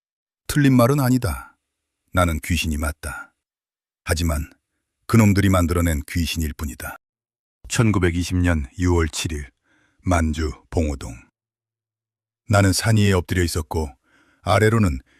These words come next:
일본군 오백 명이 골짜기 안으로 들어오고 있었다. 오늘 짐승 사냥을 한다. 일본군이라는 짐승을.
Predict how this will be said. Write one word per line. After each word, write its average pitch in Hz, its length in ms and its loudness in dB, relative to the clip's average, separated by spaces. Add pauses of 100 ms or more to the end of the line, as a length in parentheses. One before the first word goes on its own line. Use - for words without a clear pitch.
(140)
일본군 92 540 2
오백 101 300 2
명이 90 480 0
골짜기 95 400 0
안으로 92 240 0
들어오고 98 320 -2
있었다. - 540 -8 (840)
오늘 80 380 -4 (600)
짐승 80 440 0
사냥을 80 380 -4
한다. 80 420 -8 (680)
일본군이라는 90 880 2
짐승을. - 600 -8